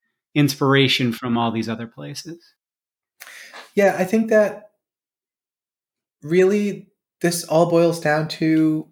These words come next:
Speaker 2: DevOps philosophy, continuous delivery philosophy. Um, I don't think that you can actually build data mesh unless you embrace the idea, the philosophy, and the culture of C I C D.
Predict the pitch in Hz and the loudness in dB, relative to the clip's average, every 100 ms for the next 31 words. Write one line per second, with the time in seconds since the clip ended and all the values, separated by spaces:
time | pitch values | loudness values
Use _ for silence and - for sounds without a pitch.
0 | - 143 143 147 143 - 151 147 147 - | -2 0 2 0 -2 -6 -2 0 -2 -4
1 | 147 147 143 139 135 139 135 131 - 127 | -6 -8 -8 -8 -2 0 0 -2 -2 -2
2 | 131 127 127 127 117 - 117 127 _ _ | 0 -4 -4 -12 -12 -14 -16 -18 _ _
3 | _ _ _ - 147 143 143 - - 147 | _ _ _ -2 2 2 0 -4 0 2
4 | 175 180 - - 165 160 160 151 160 143 | 4 2 -2 -4 -2 0 0 0 -4 0
5 | 139 135 - 135 139 135 135 135 135 135 | -2 -2 -8 0 0 0 -2 -2 0 -2
6 | 135 - _ - 139 139 139 147 139 127 | -4 -10 _ -4 -2 0 -2 -2 -2 2
7 | 127 127 - - 139 127 127 127 123 123 | 2 0 -4 -2 2 2 4 4 4 2
8 | - _ _ _ _ _ _ _ 147 - | -4 _ _ _ _ _ _ _ -4 0
9 | 143 147 160 - 117 - 131 135 - 151 | 2 4 2 -2 -6 -4 -6 -2 0 0
10 | - 120 107 _ 135 123 143 127 123 123 | -2 -6 -6 _ -10 -4 0 2 0 -4
11 | 117 95 87 | -8 -10 -16